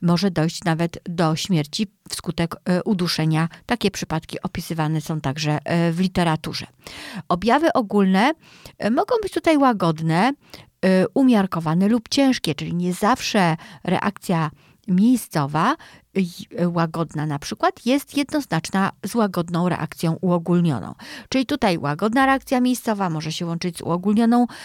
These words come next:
e, silną reakcją, mm, alergiczną, albo też na odwrót. E, duża reakcja miejscowa, e, może mieć ze sobą niewielkie objawy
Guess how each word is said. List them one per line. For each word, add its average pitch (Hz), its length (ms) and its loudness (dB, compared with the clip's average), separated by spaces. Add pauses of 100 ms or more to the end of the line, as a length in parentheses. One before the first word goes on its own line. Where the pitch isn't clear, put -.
(180)
e, 220 100 4
silną 277 400 2
reakcją, 254 640 2 (140)
mm, 240 360 4 (180)
alergiczną, 233 640 -2
albo 226 340 -2
też 277 160 -2
na 302 140 -2
odwrót. 214 440 -4 (340)
E, 202 180 2
duża 208 300 2
reakcja 185 460 0
miejscowa, 185 640 2 (460)
e, 214 440 6 (240)
może 415 220 4 (460)
mieć 269 320 0
ze 247 80 2
sobą 220 340 4 (560)
niewielkie 202 500 2
objawy 165 500 0